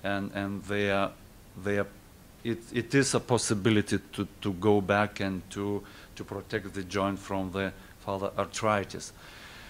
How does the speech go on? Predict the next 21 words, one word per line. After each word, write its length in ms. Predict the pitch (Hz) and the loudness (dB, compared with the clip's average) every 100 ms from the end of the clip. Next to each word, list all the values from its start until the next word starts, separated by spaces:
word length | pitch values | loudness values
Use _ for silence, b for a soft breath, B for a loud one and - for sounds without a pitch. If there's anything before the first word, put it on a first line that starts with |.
| B B - | B B -4
Another 320 | 110 123 123 | 0 2 2
clinical 600 | - 120 117 - 117 104 - | 2 0 0 2 2 2 0
case, 340 | 131 131 139 | 2 2 2
seventeen 960 | - - - - 120 110 110 104 120 110 | 0 -2 -4 -4 0 0 0 -2 -2 0
years 360 | 104 104 - | 0 0 0
old 340 | 113 110 110 107 | 0 2 4 2
female 600 | - - - 120 113 107 | -4 -12 -4 -2 0 -2
swimmer, 520 | - - 120 127 127 123 B B | -4 -4 -2 0 -2 -4 B B
swimmer, 640 | - - 110 127 131 135 135 - - | -10 -6 -2 0 0 0 -2 -10 -20
three 300 | - 110 117 | -8 -4 -2
recurrences. 960 | 110 - 120 123 123 - 135 - - - | -2 -2 -4 -2 -4 -2 -2 -2 -8 -8
She 240 | - 107 | -6 -4
used 340 | 101 120 123 | -4 -4 -4
to 80 | - | -6
be 160 | 98 113 | -4 -6
professional, 880 | - 95 - 117 - 143 143 156 156 B B B B B B B - - | -4 -8 -4 -6 -4 -2 -2 -2 -6 B B B B B B B -16 -2
and 420 | 107 107 110 107 | 2 4 2 -2
she 540 | - - 120 117 117 113 | -2 -2 0 0 -2 -4
is 240 | 113 104 - | -6 -6 -4
also 460 | 113 110 104 101 92 | 2 2 2 -2 -4
hyperlax. 880 | 104 107 98 90 87 82 76 - | -2 -2 -2 -6 -4 -2 -2 -8